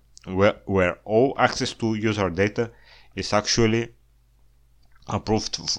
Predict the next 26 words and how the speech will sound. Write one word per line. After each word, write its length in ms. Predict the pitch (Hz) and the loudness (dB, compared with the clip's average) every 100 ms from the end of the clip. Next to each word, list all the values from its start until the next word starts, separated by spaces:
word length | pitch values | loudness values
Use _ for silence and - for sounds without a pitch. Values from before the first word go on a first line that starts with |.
| - | -8
by 240 | 92 92 92 | -2 2 2
the 120 | 90 | 2
users. 600 | 90 87 82 78 - - _ _ _ - - - _ _ - | 0 -2 -4 -6 -10 -14 _ _ _ -20 -20 -20 _ _ -8
The 360 | 90 87 90 - - _ 95 | -4 -2 -2 -6 -14 _ -4
big, 220 | 113 113 - - | -4 -4 -14 -4
uh, 260 | 110 101 98 - | -2 -2 -6 -8
companies 640 | 113 107 104 110 - - - - _ _ | -8 -6 -6 -6 -10 -14 -20 -20 _ _
may 460 | 95 113 120 - - - | -2 0 0 -4 -18 -20
implement 460 | 85 92 101 95 | -10 -4 -2 -2
ciba, 420 | - 104 113 113 - - | -4 -4 -4 -4 -8 -8
but 180 | 98 101 | 0 4
only 280 | 101 107 | 4 4
for 340 | 107 - 98 98 | -2 0 0 2
the 260 | 92 98 101 _ _ _ - _ | 0 -4 -10 _ _ _ -20 _
other 480 | 90 95 92 87 - _ - _ _ _ _ | 0 2 2 0 -4 _ -20 _ _ _ _
access, 520 | 90 - - 80 - 87 | -2 0 -2 -2 -4 -6
n-, 140 | 95 | -8
not 300 | 92 92 92 | -2 2 4
their 280 | 85 87 87 | 4 6 4
internal, 760 | - 87 - 98 98 110 120 120 - - - - - - - - _ _ | 2 -4 4 8 8 4 -2 -8 -18 -20 -20 -20 -20 -20 -20 -20 _ _
i-, 200 | - 69 - | -16 -16 -6
inside 360 | 107 85 104 92 | -4 2 4 4
the 60 | |
company 460 | 90 104 90 90 87 | 4 2 2 0 0
access. 580 | 85 - 78 - - - | -4 -6 -12 -12 -14 -14
And 380 | 95 90 90 | -10 -10 -10